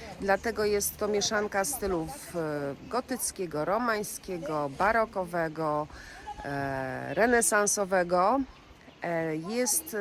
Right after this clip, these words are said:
e, bardzo ładny krużganek, mm, duży i też przez to, że jest duży krużganek, jest to klasztor, który właśnie te, u-, u-, uznawany jest za jeden z największych. E,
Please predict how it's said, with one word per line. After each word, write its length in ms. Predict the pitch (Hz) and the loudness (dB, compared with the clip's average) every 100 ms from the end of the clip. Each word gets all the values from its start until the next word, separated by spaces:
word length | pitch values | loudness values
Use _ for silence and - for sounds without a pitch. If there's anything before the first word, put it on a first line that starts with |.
| 196 190 | 0 0
e, 40 | |
bardzo 560 | 180 233 226 202 196 180 | 4 4 4 2 0 0
ładny 440 | 143 208 226 196 180 | 0 2 2 0 -4
krużganek, 960 | - 165 - 156 151 156 208 285 294 - - - - - - - - | -6 -6 -4 -2 0 0 0 0 -4 -14 -18 -18 -18 -20 -20 -14 -4
mm, 260 | 185 175 175 | 0 0 0
duży 720 | 233 196 160 170 175 277 320 | 0 0 0 2 4 2 -2
i 60 | 208 | -6
też 280 | - 220 - - | -4 -4 -6 -6
przez 260 | - 208 | -2 0
to, 120 | 208 190 | 0 -2
że 120 | 190 | -2
jest 160 | 180 | -4
duży 240 | 185 196 185 | -4 -6 -6
krużganek, 600 | 185 185 180 185 175 170 | -8 -6 0 2 2 -2
jest 160 | 175 - | -6 -6
to 80 | 175 - - - - - - - - | -10 -12 -20 -20 -20 -20 -16 -16 0
klasztor, 460 | 202 175 180 180 | 6 6 6 -2
który 360 | 170 - 170 165 | -4 -8 -4 -4
właśnie 720 | 165 165 170 165 156 156 151 151 | -4 -6 -4 -4 -2 -2 -4 -6
te, 120 | - - - 65 - - | -8 -10 -10 -10 -10 -10
u-, 300 | 85 170 - | -6 -4 -4
u-, 180 | 180 180 - | -2 -4 -2
uznawany 580 | 214 214 214 208 202 | 0 4 6 6 6
jest 200 | 190 185 | 6 4
za 100 | 175 | 2
jeden 240 | 185 175 180 | 2 2 0
z 80 | 170 | 0
największych. 800 | 185 175 160 - - 294 381 - - - - - - - - - - | 0 0 -2 0 2 2 0 -6 -16 -16 -18 -20 -20 -20 -20 -14 -2
E, 560 | 180 180 180 185 180 | 2 4 4 4 2